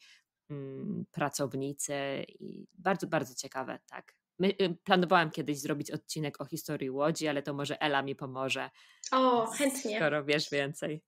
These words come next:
Speaker 1: <laughs>
Speaker 2: Chętnie,
Speaker 1: No.
Speaker 2: bardzo chętnie.
Speaker 1: Dobra, pierogi dla ultravioletu.
Speaker 2: Mm. Hmm.
Speaker 1: Mm. No.
Speaker 2: Ze względu właśnie na taki stosunek sentymentalny będzie to trudna decyzja.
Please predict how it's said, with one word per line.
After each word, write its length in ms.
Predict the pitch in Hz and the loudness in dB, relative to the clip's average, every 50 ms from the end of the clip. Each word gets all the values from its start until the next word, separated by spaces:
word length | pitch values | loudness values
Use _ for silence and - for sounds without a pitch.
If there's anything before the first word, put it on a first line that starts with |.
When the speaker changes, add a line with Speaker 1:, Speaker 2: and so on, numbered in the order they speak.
| _ | _
Speaker 1:
<laughs> 1200 | - - - 185 185 175 185 - - - - - _ _ _ _ - - 349 349 320 285 247 - - | -12 -4 2 2 4 4 2 -2 -6 -8 -20 -20 _ _ _ _ -10 -6 -4 -4 -4 -4 -4 2 4
Speaker 2:
Chętnie, 380 | 277 247 247 - 254 226 220 | 4 4 4 2 0 0 0
Speaker 1:
No. 60 | 220 240 | 2 4
Speaker 2:
bardzo 240 | 285 285 269 277 | 4 4 4 2
chętnie. 500 | 262 247 233 226 220 - - 233 233 - - _ _ _ _ _ _ _ _ - | 0 0 0 -2 -2 -4 -8 -10 -12 -14 -16 _ _ _ _ _ _ _ _ 4
Speaker 1:
Dobra, 280 | 190 190 156 147 - - - - - - - - | 4 6 6 6 2 2 0 -10 -12 -12 -2 4
pierogi 360 | 226 220 220 226 240 226 262 220 | 8 8 10 10 8 8 8 8
dla 120 | 359 196 | 8 8
ultravioletu. 760 | 208 240 - 247 233 220 233 247 233 233 226 226 - - 131 - _ _ _ _ _ _ _ _ _ _ _ _ _ _ _ _ _ _ _ _ _ _ _ _ _ _ _ _ _ _ _ _ _ _ - | 8 8 6 6 6 6 6 6 6 6 6 4 2 -6 -6 -8 _ _ _ _ _ _ _ _ _ _ _ _ _ _ _ _ _ _ _ _ _ _ _ _ _ _ _ _ _ _ _ _ _ _ 0
Speaker 2:
Mm. 640 | 277 370 403 427 381 277 226 214 196 185 180 - - 214 - - - - _ _ _ _ _ _ _ _ _ _ _ _ | 2 4 4 6 6 4 4 2 2 0 -2 -2 -6 -8 -12 -14 -18 -20 _ _ _ _ _ _ _ _ _ _ _ _
Hmm. 460 | - 285 254 226 214 196 - - - - _ _ _ _ _ _ _ _ - 160 | -2 -2 0 0 -2 -4 -8 -10 -14 -16 _ _ _ _ _ _ _ _ -12 -10
Speaker 1:
Mm. 800 | 147 143 139 131 127 127 123 127 131 143 165 175 170 147 170 160 _ _ _ _ _ _ _ _ _ _ _ _ _ _ _ _ _ _ _ _ _ _ _ _ _ _ _ - - - - - - - _ _ - | -8 -8 -8 -10 -10 -10 -10 -10 -8 -8 -6 -6 -8 -8 -12 -16 _ _ _ _ _ _ _ _ _ _ _ _ _ _ _ _ _ _ _ _ _ _ _ _ _ _ _ -10 -10 -10 -12 -18 -20 -20 _ _ -20
No. 380 | 143 139 131 127 127 135 156 170 | -20 -20 -18 -18 -16 -14 -6 -2
Speaker 2:
Ze 120 | 214 254 | 0 0
względu 500 | 247 254 247 269 294 330 339 311 302 277 | 2 4 6 8 10 10 10 8 6 4
właśnie 340 | 240 269 302 294 - 285 269 | 4 4 4 4 6 4 4
na 100 | 262 254 | 4 2
taki 220 | 262 254 - 254 | 0 0 0 0
stosunek 680 | 247 - - - 254 247 - - 277 262 254 254 262 - | 0 -2 -4 -4 -4 -2 2 6 8 8 8 6 4 0
sentymentalny 880 | - 262 247 247 - 240 240 240 233 240 - 262 254 262 254 247 247 | -2 0 -2 -2 -2 -2 -2 -2 -2 2 6 6 6 8 6 6 4
będzie 280 | 240 254 247 247 254 247 | 4 4 4 4 4 2
to 100 | 254 247 | 2 0
trudna 420 | 254 - 320 311 233 202 214 196 | 0 0 2 2 2 2 0 -2
decyzja. 720 | 196 208 214 - - 208 196 202 202 202 208 - 302 381 | -2 -2 -4 -6 -6 -8 -8 -6 -6 -6 -4 -4 -4 -4